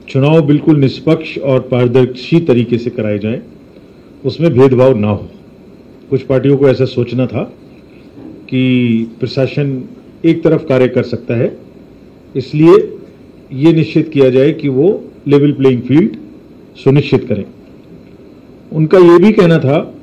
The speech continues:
लगभग सबका, काफ़ी लोगों का, कि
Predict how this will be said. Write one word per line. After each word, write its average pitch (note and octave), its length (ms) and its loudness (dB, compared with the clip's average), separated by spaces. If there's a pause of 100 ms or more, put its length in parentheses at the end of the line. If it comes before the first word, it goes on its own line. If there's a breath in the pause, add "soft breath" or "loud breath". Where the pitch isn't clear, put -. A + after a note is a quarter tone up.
(720)
लगभग D#3 480 2
सबका, - 520 -6 (100)
काफ़ी C#3+ 240 2
लोगों B2 240 4
का, C3+ 140 -6 (1000)
कि D#3+ 400 4